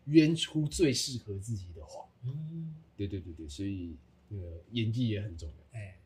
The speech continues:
Speaker 2: 这是。
Speaker 1: 嗯，没错。
Speaker 2: 确实。
Speaker 1: 对，就是，呃，我们这边是太空的嘛，
Speaker 2: 嗯。
Speaker 1: 那，呃，我就讲一些比较不会影响剧情。
Speaker 2: 设定方面的就好了。
Speaker 1: 设定方面。
Speaker 2: 或者是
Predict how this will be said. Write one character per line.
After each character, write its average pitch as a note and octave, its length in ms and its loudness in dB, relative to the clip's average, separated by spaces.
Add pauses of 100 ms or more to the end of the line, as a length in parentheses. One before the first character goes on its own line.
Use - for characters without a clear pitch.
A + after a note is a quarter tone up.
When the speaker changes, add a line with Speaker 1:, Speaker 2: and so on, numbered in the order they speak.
Speaker 2:
这 A#2 160 -12
是。 G#2 60 -2
Speaker 1:
嗯， A2 840 4
没 F2+ 120 -8
错。 G2 220 -4 (300)
Speaker 2:
确 B2+ 220 -8
实。 - 160 -16 (400)
Speaker 1:
对， A#2 160 0
就 C#3 160 0
是， C#3 240 2 (480)
呃， A#2 460 2
我 B2 160 2
们 D#3 120 6
这 D#3+ 80 8
边 E3 160 6
是 E3 120 4
太 D3 260 2
空 A#2 300 -2
的 G#2+ 80 -2
嘛， D2+ 160 -8 (140)
Speaker 2:
嗯。 A#2+ 180 -2 (180)
Speaker 1:
那， C#3 160 0 (480)
呃， F#2 560 -4
我 A2 140 -4
就 B2 200 0
讲 G2 280 -4
一 G2 40 -4
些 G#2 840 -2 (220)
比 G2 100 -10
较 C#3 100 4
不 - 160 -2
会 D#3 240 4
影 C3+ 220 0
响 C#3+ 280 -2
剧 G2+ 220 -6
情。 - 240 -10
Speaker 2:
设 G3+ 220 2
定 C#3 180 -4
方 C3 140 -6
面 C3 120 -8
的 - 80 -12
就 G#2+ 120 -12
好 - 60 -16
了。 - 100 -12
Speaker 1:
设 F#3 340 6
定 C3+ 240 4
方 A#2 140 0
面。 A#2+ 40 0
Speaker 2:
或 A#2 80 6
者 C#3+ 140 0
是 - 80 -12